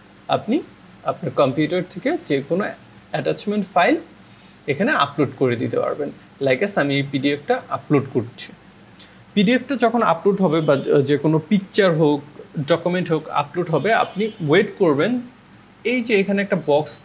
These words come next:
দেখলেন না একটু আগে, ফিল আপ হলো, এই বক্সটা যতক্ষণ না ফিল আপ হবে আপনি ওয়েট করবেন। অ্যাটাচমেন্ট পাঠানোর জন্য এই যে এই আইকনে,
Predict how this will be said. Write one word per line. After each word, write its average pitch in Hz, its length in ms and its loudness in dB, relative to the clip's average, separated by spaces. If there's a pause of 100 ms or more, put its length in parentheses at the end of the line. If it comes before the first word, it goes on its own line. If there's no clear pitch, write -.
(160)
দেখলেন 202 280 -4
না 240 100 -4
একটু 233 200 -2
আগে, 262 140 0
ফিল 170 240 2
আপ 175 140 0
হলো, 269 180 -2 (1000)
এই 165 220 2
বক্সটা - 380 0
যতক্ষণ 202 520 -2
না 254 120 0
ফিল 185 220 0
আপ 151 140 0
হবে 160 260 2 (1120)
আপনি 202 380 -2 (160)
ওয়েট 143 180 2 (100)
করবেন। 123 280 -2 (100)
অ্যাটাচমেন্ট 190 460 -2
পাঠানোর 202 440 0
জন্য 226 340 -2
এই 160 80 -2
যে 147 180 -6
এই 170 180 2
আইকনে, 170 420 -2